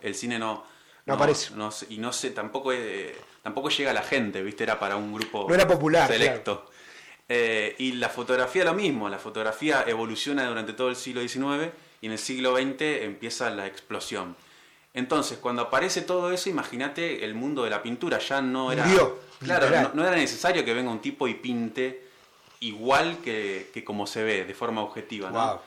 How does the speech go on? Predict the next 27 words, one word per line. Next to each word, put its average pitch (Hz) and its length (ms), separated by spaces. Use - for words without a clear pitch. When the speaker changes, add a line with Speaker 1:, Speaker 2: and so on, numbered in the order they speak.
Speaker 1:
Entonces 156 240
aparece 147 460
Van 135 200
Gogh, 143 260
por 104 100
ejemplo, 117 400
con 110 100
La 104 80
noche 113 180
estrellada 143 360
y 135 60
te 113 100
pinta 127 240
unas 113 180
estrellas 135 600
que 110 100
parecen 113 520
meteoritos, 110 800
¿no? 131 280
Y 120 100
le 120 100
ponen 165 300
La 131 80
noche 147 140
estrellada, 127 320
o - 20
sea, 110 260